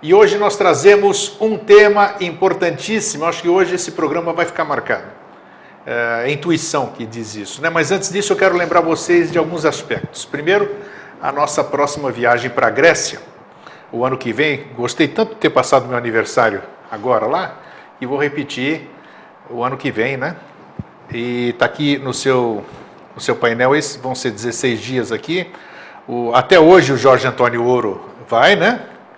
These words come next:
Entendeu? <laughs> Foi o que ele disse e ainda continua. Toda semana que ele vem aqui, eu já pergunto aqui, né? Então, e vai um grupo bacana, já temos gente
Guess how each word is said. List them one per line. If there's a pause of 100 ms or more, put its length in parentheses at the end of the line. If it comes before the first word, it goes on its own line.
Entendeu? (540)
<laughs>
Foi
o
que
ele
disse
e
ainda
continua. (200)
Toda
semana
que
ele
vem
aqui,
eu
já
pergunto
aqui,
né? (480)
Então,
e
vai
um
grupo
bacana,
já
temos
gente